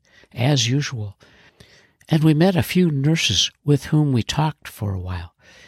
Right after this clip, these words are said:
It surely is nice to talk with American girls for a change. Glorious will be the day when I leave this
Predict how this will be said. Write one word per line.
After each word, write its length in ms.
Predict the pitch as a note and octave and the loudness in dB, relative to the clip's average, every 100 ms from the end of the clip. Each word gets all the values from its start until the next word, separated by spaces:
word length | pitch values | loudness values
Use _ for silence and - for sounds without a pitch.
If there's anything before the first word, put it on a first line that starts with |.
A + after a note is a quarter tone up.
| _ _ | _ _
It 120 | B2+ | -2
surely 440 | - - G3+ F#3 | 0 2 2 2
is 280 | - D#3 C#3+ | 2 2 2
nice 280 | C3 A#2 A2 | 2 2 0
to 120 | - | -4
talk 500 | - - A#2 A#2+ - | -6 -2 0 -2 -6
with 200 | A#2+ A#2 | -6 -6
American 500 | G#2+ G2+ A2+ A#2 G#2+ | -4 -2 -2 -2 -6
girls 380 | F#2+ A#2 C3 G#2+ | -2 -2 -2 -4
for 240 | - - F#2+ | -8 -6 -8
a 60 | |
change. 560 | - - G2+ F2+ F#2 - _ _ _ _ _ _ _ _ _ _ _ _ _ _ | -6 -6 -6 -8 -12 -16 _ _ _ _ _ _ _ _ _ _ _ _ _ _
Glorious 580 | - D3 E3+ F#3 D#3+ - | 0 2 4 2 0 0
will 240 | A2 E3+ | 2 2
be 200 | F#3 C3+ | 2 2
the 120 | D#3 B2+ | 2 2
day 460 | A#2 D3 G#2+ - _ | 0 0 -2 -8 _
when 180 | A2 A2+ | -4 0
I 180 | C3+ | 0
leave 440 | C3+ A2 C3 C3 - | 0 0 0 -2 -6
this 360 | A#2 A2 - | -6 -4 -4